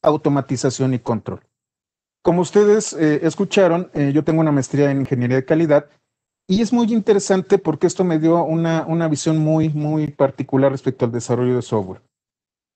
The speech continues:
Eh, la ingeniería de calidad trata sobre procesos industriales, a lo mejor ustedes han escuchado de Six Sigma, en donde no es otra cosa más que aplicar, eh, metodologías estadísticas y de análisis de datos sobre ambientes de producción,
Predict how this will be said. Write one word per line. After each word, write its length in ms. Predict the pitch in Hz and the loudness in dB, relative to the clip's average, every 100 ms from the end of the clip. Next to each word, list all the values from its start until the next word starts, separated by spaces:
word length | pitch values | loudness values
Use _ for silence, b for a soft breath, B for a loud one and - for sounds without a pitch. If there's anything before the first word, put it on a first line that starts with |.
| - | 0
Eh, 220 | 160 156 | 2 2
la 120 | 165 151 | 0 0
ingeniería 400 | 175 165 180 180 | 0 2 2 2
de 120 | 185 | 2
calidad 440 | 196 180 175 175 - | 2 2 2 0 2
trata 300 | 156 - 151 | 0 2 0
sobre 240 | 147 131 | 2 0
procesos 460 | - - 131 123 139 | 0 -2 -2 -2 -2
industriales, 580 | 143 - 175 175 196 | -4 -2 0 2 0
a 60 | 135 | -2
lo 80 | 123 | -2
mejor 220 | 117 131 | -2 -4
ustedes 340 | - 139 131 | -2 -2 -2
han 80 | 135 | -2
escuchado 500 | 127 139 - 127 127 | -2 -6 -2 0 0
de 140 | 123 123 | -2 -4
Six 240 | 160 143 | -6 -4
Sigma, 340 | 143 123 151 240 _ _ _ _ _ _ _ - | -4 -2 -4 -4 _ _ _ _ _ _ _ -4
en 160 | 143 143 | 0 0
donde 240 | 139 139 | 0 0
no 100 | 151 | 0
es 100 | 147 | -2
otra 220 | 165 - | -2 0
cosa 380 | 190 175 160 156 b _ - | 2 2 0 0 b _ -4
más 220 | 135 - | -4 0
que 100 | 139 | -2
aplicar, 560 | - 139 - 151 156 - | 0 -4 2 2 2 0
eh, 220 | 139 135 | 0 0
metodologías 800 | 127 - 127 127 131 156 156 175 | -2 -2 0 0 -2 -2 -2 -2
estadísticas 720 | - 156 165 - 165 165 - | 0 0 0 -6 -2 -2 0
y 60 | 135 | -2
de 80 | |
análisis 400 | 127 135 139 170 | 0 0 0 -2
de 100 | 147 | 0
datos 400 | 151 151 160 160 - | 2 2 2 0 -6
sobre 640 | - 139 127 123 120 123 | 0 0 2 2 0 0
ambientes 460 | 135 131 139 151 135 | 0 0 0 0 -2
de 80 | |
producción, 640 | 131 127 127 120 - 143 160 | -2 0 -2 -4 0 0 0